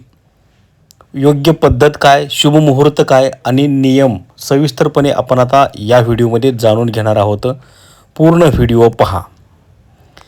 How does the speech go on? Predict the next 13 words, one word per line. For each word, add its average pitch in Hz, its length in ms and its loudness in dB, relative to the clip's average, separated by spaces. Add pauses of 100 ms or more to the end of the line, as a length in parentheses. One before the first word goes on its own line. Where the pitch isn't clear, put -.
(300)
श्री 160 420 4
स्वामी 117 480 2
समर्थ. 107 500 -2 (720)
तर 151 100 4
बघा 156 240 4
मंडळी 139 500 2 (600)
आणि 135 140 2
भक्त 123 340 -2
हो, 139 160 2 (2250)
कन्यापूजनाचे 139 960 2 (880)
काही 123 300 2
नियम 135 420 2
आहेत. 101 380 -4